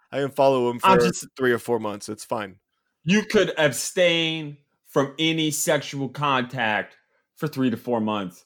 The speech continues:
Speaker 2: to make seven hundred thousand dollars.
Speaker 1: Yes, that's, that's, that's, that's an easy one. Yes.
Speaker 2: Yeah, I'm just saying, it's
Speaker 1: Yeah, no,
Speaker 2: easy
Speaker 1: I mean,
Speaker 2: stuff.
Speaker 1: it's a good question. Yes.
Speaker 2: This ain't chicken wings, player. This is a job. Like,
Speaker 1: I'm sure they're
Speaker 2: like,
Speaker 1: gonna
Speaker 2: Lou
Speaker 1: beat me.
Speaker 2: Williams.
Speaker 1: <laughs>
Speaker 2: Yeah, Lou Williams has a job.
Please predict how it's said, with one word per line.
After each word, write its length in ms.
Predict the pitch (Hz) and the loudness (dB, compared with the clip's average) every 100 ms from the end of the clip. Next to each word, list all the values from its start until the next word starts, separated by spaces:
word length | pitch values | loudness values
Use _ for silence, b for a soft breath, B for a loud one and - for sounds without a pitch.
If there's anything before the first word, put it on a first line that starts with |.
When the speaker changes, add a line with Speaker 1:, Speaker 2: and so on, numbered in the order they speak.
| _ | _
Speaker 2:
to 100 | - | -8
make 220 | 120 113 - | -2 -2 -2
seven 240 | 110 98 | -6 -6
hundred 180 | 98 92 | -8 -6
thousand 260 | 92 87 | -6 -6
dollars. 380 | 90 87 107 _ _ _ | -10 -12 -18 _ _ _
Speaker 1:
Yes, 420 | 139 - 104 - - | -4 -2 -2 -8 -6
that's, 200 | 123 131 | -4 -2
that's, 160 | 135 123 | -4 -4
that's, 240 | 123 123 127 | -4 -4 -4
that's 320 | 127 123 131 | -4 -4 -2
an 100 | 139 | -6
easy 220 | 120 85 | -8 -10
one. 180 | 78 85 | -18 -14
Yes. 400 | - - - - _ _ _ _ _ _ _ | -14 -14 -20 -20 _ _ _ _ _ _ _
Speaker 2:
Yeah, 180 | 185 208 | 2 4
I'm 160 | 180 240 | 4 6
just 180 | 440 440 | 6 6
saying, 360 | - 226 151 190 | 4 4 6 6
it's 120 | - | 6
Speaker 1:
Yeah, 80 | 330 | 6
no, 40 | |
Speaker 2:
easy 20 | 277 | 6
Speaker 1:
I 40 | |
mean, 60 | 240 | 4
Speaker 2:
stuff. 280 | 233 190 - | 4 4 2
Speaker 1:
it's 80 | - | -4
a 40 | |
good 160 | 196 285 | -6 2
question. 420 | 254 262 - 180 170 B B | 6 6 4 -6 -6 B B
Yes. 400 | 190 180 - - 208 | 2 2 2 -6 -2
Speaker 2:
This 160 | 226 | 4
ain't 180 | 277 254 | 6 6
chicken 320 | - 285 285 262 | 2 2 2 2
wings, 400 | 240 220 220 220 | 2 2 0 -2
player. 360 | 214 190 190 | 4 4 4
This 220 | 190 208 220 | 0 -4 -4
is 120 | 180 | -6
a 40 | |
job. 480 | 143 175 208 180 143 | 0 4 6 4 2
Like, 240 | 143 160 - | 0 0 0
Speaker 1:
I'm 80 | 185 | -2
sure 220 | - 196 | 6 8
they're 120 | 196 | 8
Speaker 2:
like, 100 | 185 | 8
Speaker 1:
gonna 100 | 175 247 | 8 8
Speaker 2:
Lou 60 | |
Speaker 1:
beat 160 | 214 240 | 8 6
me. 60 | 233 | 4
Speaker 2:
Williams. 220 | 190 165 b b 135 151 | 2 0 b b -18 -12
Speaker 1:
<laughs> 540 | 160 - 139 - 135 | -12 -12 -18 -18 -4
Speaker 2:
Yeah, 240 | 202 202 143 - | 2 4 2 -4
Lou 320 | 160 185 247 208 | -2 4 4 6
Williams 360 | 240 208 170 | 6 4 0
has 320 | 139 190 208 | 2 2 4
a 60 | 165 | 0
job. 560 | 147 175 208 110 - | 2 4 6 2 -2